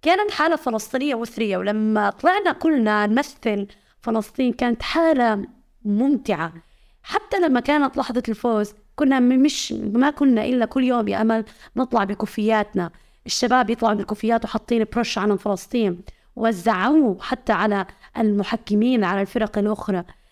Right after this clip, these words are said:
حالة السعادة بتمثيل الوطن اكتملت أوسع لما أنا فزت وأعلنوا، لما شفت ناس مش فلسطينيين وناس عرب وغير عرب من القارة الآسيوية يقفوا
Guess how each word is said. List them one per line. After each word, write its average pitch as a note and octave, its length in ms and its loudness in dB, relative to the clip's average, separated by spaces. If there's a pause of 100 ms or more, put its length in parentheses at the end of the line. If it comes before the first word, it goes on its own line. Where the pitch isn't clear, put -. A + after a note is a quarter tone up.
(140)
حالة G4 400 0 (560)
السعادة A#3+ 640 0
بتمثيل G#3+ 440 -2
الوطن B3+ 480 0 (380)
اكتملت F#4 440 0
أوسع C#4 380 0
لما G3+ 300 -2
أنا E4+ 180 2
فزت B3+ 460 -4
وأعلنوا، B3 580 0 (480)
لما A#3 180 2
شفت E4 420 -2
ناس C4+ 420 0 (160)
مش B3+ 260 2
فلسطينيين G#3+ 840 -2 (380)
وناس B3+ 480 0
عرب A3+ 320 2
وغير A#3+ 300 2
عرب G#3+ 320 2
من G3 60 0
القارة B3+ 320 0
الآسيوية A3+ 580 -2 (360)
يقفوا D4 500 0